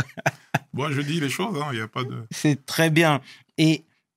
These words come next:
Speaker 1: encore une fois, la section dégomme tout. Tu disais leader assumé. Et c'est très bien. Dawala.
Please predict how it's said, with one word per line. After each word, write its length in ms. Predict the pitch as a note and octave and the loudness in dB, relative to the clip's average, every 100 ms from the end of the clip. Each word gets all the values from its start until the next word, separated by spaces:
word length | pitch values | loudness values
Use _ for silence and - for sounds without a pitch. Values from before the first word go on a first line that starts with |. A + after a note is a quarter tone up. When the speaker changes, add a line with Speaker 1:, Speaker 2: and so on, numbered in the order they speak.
| - | 0
Speaker 1:
encore 360 | D3 B2+ D3 C#3+ | 2 4 4 6
une 80 | C#3 | 4
fois, 360 | - C3+ C3+ | 2 4 4
la 140 | C3 C3 | 6 4
section 520 | - B2 - C3 B2 | 2 -4 0 2 2
dégomme 420 | A2+ A#2 A#2+ A#2 | 4 2 2 0
tout. 380 | G#2 A#2+ A2+ A2+ _ _ | 0 0 0 -2 _ _
Tu 140 | - G#2+ | -8 -4
disais 420 | G#2 G#2 G#2+ G#2+ | -2 0 2 2
leader 380 | G#2+ G#2+ A#2 G2 | 2 2 4 4
assumé. 560 | G#2 - G#2 G#2 G#2+ - | 2 2 2 2 -2 -2
Et 100 | A#2+ | -2
c'est 260 | - A#2 | 2 0
très 280 | - D3 B2+ | 0 2 2
bien. 320 | G#2+ B2 B2 - - - _ _ _ _ _ _ | 4 4 4 2 -8 -20 _ _ _ _ _ _
Dawala. 640 | A2+ G2+ C3 B2+ A#2+ A2 | -2 4 6 6 4 2